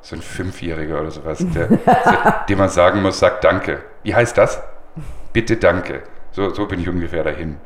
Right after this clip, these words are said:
Speaker 2: Oh.
Speaker 1: <laughs> Kopf nach unten. „Darf ich, darf ich mal bitte ein Feuer haben?“
Speaker 2: <laughs>
Speaker 1: Also,
Speaker 2: Danke.
Speaker 1: hat funktioniert. „Ja, danke schön.“ Dann hab ich eine geraucht, dann ging's eigentlich fast schon wieder, ne?
Speaker 2: Uh.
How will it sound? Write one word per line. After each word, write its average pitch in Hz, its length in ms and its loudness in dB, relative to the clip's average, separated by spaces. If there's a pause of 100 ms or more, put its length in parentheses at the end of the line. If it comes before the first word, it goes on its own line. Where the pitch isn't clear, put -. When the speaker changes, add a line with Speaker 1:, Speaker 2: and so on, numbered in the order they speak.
(300)
Speaker 2:
Oh. 139 800 -2
Speaker 1:
<laughs> - 1040 -6
Kopf - 260 -4
nach 185 120 -2
unten. - 280 -8 (1080)
„Darf 95 140 -6
ich, 107 80 -8 (300)
darf 107 180 4
ich 107 40 -4
mal 101 120 2
bitte 107 300 -4
ein - 100 -10
Feuer 104 340 -2
haben?“ 87 400 -10 (220)
Speaker 2:
<laughs> 202 160 0 (540)
Speaker 1:
Also, 90 420 -4 (400)
Speaker 2:
Danke. 151 640 -2
Speaker 1:
hat - 140 2
funktioniert. 95 440 -4
„Ja, 92 60 2
danke 87 360 -6
schön.“ 76 200 -12 (1400)
Dann 117 180 2
hab 127 80 6
ich 107 100 4
eine 101 140 2
geraucht, 92 400 4
dann 85 100 -4
ging's - 200 -6
eigentlich 76 240 -4
fast - 240 0
schon 76 160 -8
wieder, 71 160 -8
ne? 82 160 -8 (160)
Speaker 2:
Uh. 143 600 4